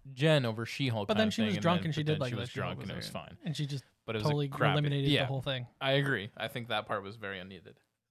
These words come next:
Speaker 1: Um,
Speaker 2: It did also feel like they were kinda bullying her as well, like, getting
Speaker 1: Yeah.
Speaker 2: her to do a bu-, bunch of stuff.
Speaker 1: Hundred percent. That's the whole point of that part.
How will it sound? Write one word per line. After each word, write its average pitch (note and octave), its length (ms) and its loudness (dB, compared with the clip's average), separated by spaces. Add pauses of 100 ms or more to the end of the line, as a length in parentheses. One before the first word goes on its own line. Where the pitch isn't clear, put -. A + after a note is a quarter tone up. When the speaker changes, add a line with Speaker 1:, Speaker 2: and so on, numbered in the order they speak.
Speaker 1:
Um, D3 320 -4 (280)
Speaker 2:
It F#3 120 -2
did C4+ 120 6
also D#4+ 220 8
feel A#3 160 0
like G#3+ 160 2
they G3+ 120 2
were G3 60 0
kinda E3 260 2
bullying C#3 420 -2
her D#3 360 -2
as B2 140 -10
well, C3+ 540 -4
like, B2 160 -6
getting - 200 -4
Speaker 1:
Yeah. F#2 240 -8
Speaker 2:
her D3+ 140 -10
to C3+ 140 -8
do B2 160 -8
a C3 40 -6
bu-, C3 180 -8
bunch C3+ 220 -8
of B2+ 80 -12
stuff. - 200 -4
Speaker 1:
Hundred B2 160 6
percent. G2 340 -4
That's G2 160 -6
the G#2 80 -4
whole G2 140 -4
point F2+ 260 -8
of F2+ 60 -10
that F#2 280 -12
part. - 280 -10